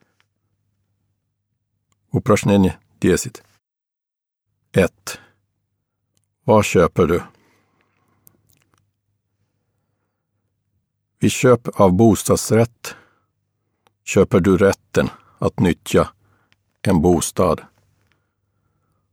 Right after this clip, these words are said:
och bli medlem i en bostadsrättsförening. En bostadsrätt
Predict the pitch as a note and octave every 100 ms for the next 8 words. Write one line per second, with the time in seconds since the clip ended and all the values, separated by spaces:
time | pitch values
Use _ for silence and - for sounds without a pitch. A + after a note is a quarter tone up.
0 | _ _ _ _ _ - F#2 G#2 F#2 F#2+
1 | E2 D#2 E2+ D2+ _ _ _ F2 D2+ F#2
2 | E2 - D#2+ - E2+ - - F2+ F#2 E2
3 | D#2+ - _ _ _ _ _ _ _ _
4 | _ _ _ _ - _ _ _ _ _
5 | _ _ _ _ _ _ _ _ _ _
6 | _ _ _ _ _ _ - G2 A2 A2
7 | - G2+ - B2 B2+ _ -